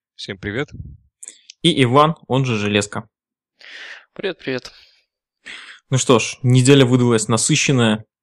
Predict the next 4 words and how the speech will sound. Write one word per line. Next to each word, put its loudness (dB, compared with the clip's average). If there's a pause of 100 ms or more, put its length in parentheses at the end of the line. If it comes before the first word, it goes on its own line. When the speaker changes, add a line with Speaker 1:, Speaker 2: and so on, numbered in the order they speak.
(440)
Speaker 2:
богатая 2
на 0
футбольные 2
события. -2